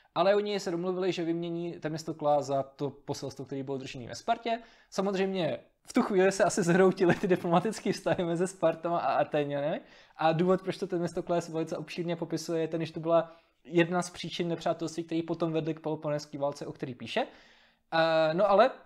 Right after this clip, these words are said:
Themistokles se dostal v bezpečí zpátky do Aten a Ateny měly postavený hradby. A nejenom, že obnovili ty hradby v té podobě, v jaký byly, ale opevnili i ten Pireus, opevnili Faléros a postavili ty slavný dlouhý hradby,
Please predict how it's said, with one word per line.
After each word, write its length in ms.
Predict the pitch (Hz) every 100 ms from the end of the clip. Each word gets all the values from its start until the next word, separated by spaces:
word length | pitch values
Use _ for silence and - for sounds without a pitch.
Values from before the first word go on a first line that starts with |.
| -
Themistokles 540 | - 196 - 202 202 185
se 60 |
dostal 280 | 170 160 196
v 20 |
bezpečí 380 | 175 170 185 -
zpátky 360 | - 175 170 190
do 100 | 139
Aten 280 | - 269 214
a 140 | 175
Ateny 260 | 175 190 175
měly 200 | 165 156
postavený 440 | 156 - 147 143
hradby. 360 | 131 123 131 120 - -
A 120 | 156 165
nejenom, 280 | 220 196
že 220 | 175 143 - - _
obnovili 480 | - 156 170 165 165
ty 100 | 165
hradby 280 | 151 151 156
v 60 |
té 100 | 165
podobě, 300 | 165 156 143
v 40 | 147
jaký 200 | 147 127
byly, 220 | 165 202
ale 160 | 151 143
opevnili 400 | 147 165 160 151
i 100 | -
ten 240 | 120 117 -
Pireus, 460 | 170 226 240 240
opevnili 460 | 143 165 156 135 110
Faléros 600 | 151 165 185 190 185 - - -
a 60 |
postavili 480 | 120 165 185 160 170
ty 160 | 165 156 -
slavný 420 | - 147 139 147
dlouhý 320 | 139 143 151
hradby, 560 | 143 135 131 139 139